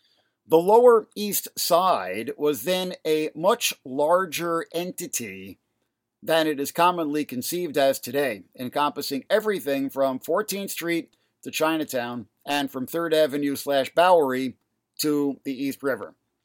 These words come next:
But numerous smaller entities began to emerge within it, taking on their own identities. After World War Two,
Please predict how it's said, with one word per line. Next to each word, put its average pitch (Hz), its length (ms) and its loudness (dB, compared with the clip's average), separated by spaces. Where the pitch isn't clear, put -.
But 160 180 4
numerous 190 680 2
smaller 190 800 0
entities 139 720 -4
began 170 420 -2
to - 300 -8
emerge 156 800 -2
within 143 440 -6
it, - 220 -8
taking 151 320 -2
on 143 360 0
their 135 240 -4
own 147 460 0
identities. 120 760 -6
After 170 320 0
World 160 280 0
War 139 180 0
Two, 180 480 -2